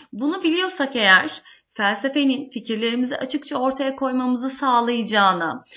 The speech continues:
anlama ve gerçeği bilme ihtiyacını gidereceğini, aklımızı kullanmamızı ve sorgulamamızı sağlayacağını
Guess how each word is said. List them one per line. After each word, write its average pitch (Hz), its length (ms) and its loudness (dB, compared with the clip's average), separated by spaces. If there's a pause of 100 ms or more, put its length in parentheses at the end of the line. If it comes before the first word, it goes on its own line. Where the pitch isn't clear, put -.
(160)
anlama 240 480 -2
ve 269 60 2
gerçeği 254 600 -2
bilme 254 320 2
ihtiyacını 254 640 0
gidereceğini, 220 1000 0 (880)
aklımızı 320 640 -4
kullanmamızı 262 680 0
ve 262 100 -2
sorgulamamızı 240 1080 -4
sağlayacağını 202 1000 -2